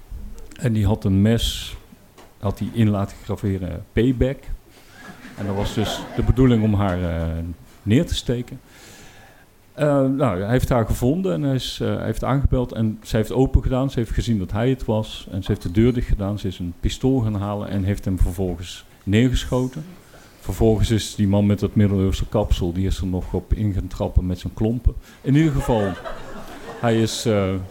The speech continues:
hij was overleden. En toen bleek ook, ehm, later in de krant bleek ook dat zij, de buurvrouw, dat zij, eh,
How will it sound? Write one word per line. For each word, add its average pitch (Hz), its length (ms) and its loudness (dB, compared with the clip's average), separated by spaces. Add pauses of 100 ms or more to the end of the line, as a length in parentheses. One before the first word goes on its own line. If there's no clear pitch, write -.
(1000)
hij 104 120 -2
was 101 220 2
overleden. 113 560 4 (1500)
En 139 540 4
toen 151 180 2
bleek 147 320 4
ook, 131 240 2 (560)
ehm, 101 420 0 (500)
later 113 520 2
in 117 80 4
de 104 80 4
krant 107 280 2
bleek 98 280 0
ook 90 260 -4 (280)
dat 95 380 -6
zij, 107 580 0
de 90 400 -4
buurvrouw, 95 460 -2 (640)
dat 98 200 -2
zij, 98 480 0
eh, 92 260 -2